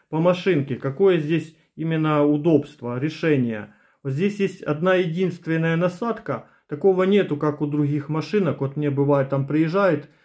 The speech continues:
на переработку, открываем коробку, а там выпадает десять штучек всевозможных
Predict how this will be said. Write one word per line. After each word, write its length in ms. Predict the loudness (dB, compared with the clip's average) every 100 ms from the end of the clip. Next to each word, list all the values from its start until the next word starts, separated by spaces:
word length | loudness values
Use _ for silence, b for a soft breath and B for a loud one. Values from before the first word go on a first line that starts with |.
| b -6
на 280 | -2 0
переработку, 1000 | 0 0 2 4 2 2 2 0 -8 -10 b b
открываем 640 | -16 -6 -2 2 2 0
коробку, 600 | 0 2 2 0 -8 -10 B B
а 80 | -4
там 220 | -2 0
выпадает 580 | -2 -4 0 2 2 0
десять 320 | -2 -4 -8
штучек 520 | -6 -6 -2 -4 -4 b b
всевозможных 840 | -6 -2 0 2 0 0 0 -2